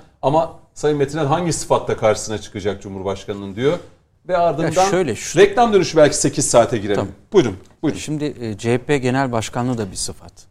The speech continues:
Speaker 2: Yani çünkü Sayın Cumhurbaşkanı, Cumhurbaşkanı olduğu gibi aynı zamanda ak Parti'nin genel başkanı.
Speaker 1: Hı hı.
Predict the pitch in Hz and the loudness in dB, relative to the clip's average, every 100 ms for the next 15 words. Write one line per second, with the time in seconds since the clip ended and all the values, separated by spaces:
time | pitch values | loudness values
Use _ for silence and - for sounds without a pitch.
0 | _ 104 92 104 107 - 113 110 110 110 | _ -20 -18 -14 -10 -6 -4 -4 -6 -4
1 | 104 - 110 101 107 110 107 - 113 104 | -6 -6 -10 -6 -6 -4 -6 -8 -8 -8
2 | 107 139 107 120 170 _ _ _ _ _ | -8 -10 -10 -10 -12 _ _ _ _ _
3 | - 127 107 107 131 131 - 104 - 143 | -10 -8 -6 -4 -4 -6 -6 -6 -6 -6
4 | 120 117 113 92 87 87 | -4 -2 -2 -4 -12 -16